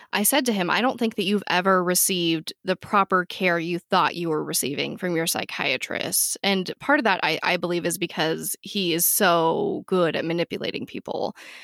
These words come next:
Um, but yeah, I mean, in his defense, as much as I, I don't love coming to his defense, I, I do feel like he was never properly treated, um, throughout, you know, the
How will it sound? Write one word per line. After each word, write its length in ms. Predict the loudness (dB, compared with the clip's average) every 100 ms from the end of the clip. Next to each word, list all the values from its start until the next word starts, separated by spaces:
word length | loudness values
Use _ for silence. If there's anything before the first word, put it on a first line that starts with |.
| -18 0
Um, 240 | 2 4
but 120 | 2 2
yeah, 160 | 2
I 120 | 2 2
mean, 160 | 2
in 140 | 4 4
his 240 | 4 2
defense, 460 | 0 2 2 2 0
as 180 | 0
much 220 | 2 2 2
as 180 | 0 0
I, 240 | 2 2 2
I 100 | 2
don't 260 | 2 2 2
love 200 | 0 0
coming 260 | 2 2
to 100 | 2
his 200 | 0 0
defense, 400 | 0 0 0 0
I, 180 | 0 0
I 140 | 0 0
do 200 | 0 2
feel 160 | 2
like 200 | 2 0
he 140 | -2 -2
was 180 | 0
never 500 | 2 2 2 2 0 -4 -12 -20 _ _ -8
properly 640 | 0 0 2 0 0 -2
treated, 800 | -4 -6 -4 -2 -2 -4 -6 -6 0
um, 280 | 2 0 -2
throughout, 360 | 0 2 2
you 80 | 0
know, 140 | -2
the 140 | 0